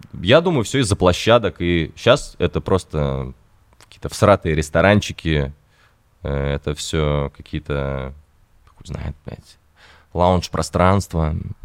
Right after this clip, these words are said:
блядь, г-, кальянные везде одни. Поэтому, э, раньше были, ну, какие-то это типа бары, типа бар,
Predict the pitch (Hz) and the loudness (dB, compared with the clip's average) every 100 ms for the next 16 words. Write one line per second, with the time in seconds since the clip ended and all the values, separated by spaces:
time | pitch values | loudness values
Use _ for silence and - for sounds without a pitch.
0 | - - - - - 87 90 - 107 95 | -8 -8 -14 -16 -16 -12 -8 0 4 6
1 | 95 104 98 92 85 82 80 87 82 78 | 6 6 6 4 4 2 2 4 4 4
2 | 78 73 - - - 92 - 98 113 117 | 0 -2 -4 -14 -12 -10 0 2 4 4
3 | 107 107 101 95 82 - - 71 - 85 | 4 6 6 4 0 -8 -10 -10 -10 -4
4 | 82 78 76 76 113 147 92 78 110 82 | 0 0 0 2 2 0 -6 -4 -4 -2
5 | 87 85 110 113 78 - - 73 73 101 | -2 -4 -6 -4 -6 -8 -10 -4 2 4
6 | 110 73 - _ _ _ _ - - 67 | 2 -4 -10 _ _ _ _ -18 -14 -2
7 | 90 113 | 0 0